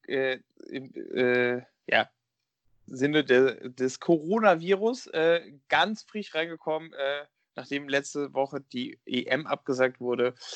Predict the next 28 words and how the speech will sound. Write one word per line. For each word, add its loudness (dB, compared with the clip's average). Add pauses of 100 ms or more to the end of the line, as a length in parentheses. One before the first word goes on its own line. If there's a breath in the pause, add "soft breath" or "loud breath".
(140 loud breath)
Folgt 4
jetzt 0
auch -2
Olympia 2
schweren -2
Herzens. -4 (360)
Ähm, -2 (1400)
crazy, -6
crazy. -4 (140)
Ähm, -4 (140)
aber -8
ich -10
glaube 2
auch -8
da 0
durchaus -6
sinnvoll. 2 (560 soft breath)
Ähm, 6 (100)
ansonsten, -4 (100)
ähm, -4 (220)
Christian, -2 (160)
kleine 6
Umfrage. 2
Was -10
meinst -8
du -10
denn, -10 (160)
welche -4